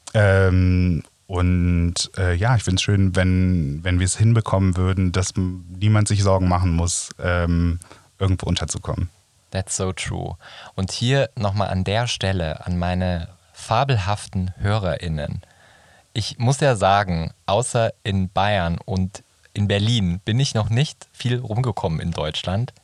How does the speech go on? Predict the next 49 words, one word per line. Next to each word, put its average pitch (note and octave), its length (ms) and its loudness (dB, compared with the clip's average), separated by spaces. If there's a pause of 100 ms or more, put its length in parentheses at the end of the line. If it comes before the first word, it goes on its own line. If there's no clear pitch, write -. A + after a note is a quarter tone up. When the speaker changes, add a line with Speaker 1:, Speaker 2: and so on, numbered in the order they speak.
(320)
Speaker 2:
So, G#2 220 -2 (100)
if C#3+ 140 -2
you D3 160 0
have G#2+ 420 2 (280)
a G#2 40 -4
recommendation G2 1000 0 (220)
neben A#2 440 0
Harz, G#2+ 480 -2
was - 140 -6
wir A#2 100 -2
heute A#2 200 -2
schon B2+ 180 0
mal A#2+ 120 0
gehört A#2 260 -4
haben, - 100 -8
was - 240 -4
richtig A#2+ 280 -6
toll F#2 160 2
Speaker 1:
Harz F#2 140 2
Speaker 2:
sein A#2+ 120 2
Speaker 1:
auf B2+ 60 -2
jeden - 120 2
Speaker 2:
soll. C#3 80 4
Speaker 1:
Fall. G#2 280 4
Mhm. A2 280 6 (260)
Speaker 2:
Ähm, A#2 340 4
wenn A#2 180 0
ihr C3 220 2
eine A#2 220 2
Empfehlung G#2+ 600 0
habt, F#2 340 -4
ähm, G2+ 400 0 (220)
für - 200 -6
uns, A2 400 0
wo G2+ 100 -2
ihr F#2+ 80 -2
sagt F#2+ 200 -4
so, F#2 260 -6
„Oh G#2 80 -4
mein F#2+ 200 0
Gott, - 520 -4
äh, F#2+ 400 0 (240)
Johann, A#2 540 0 (240)
liebe G#2+ 180 -2
Community, A2+ 560 0
geht - 200 -4
da G#2 100 2
mal G2+ 140 0
hin“, A2 420 2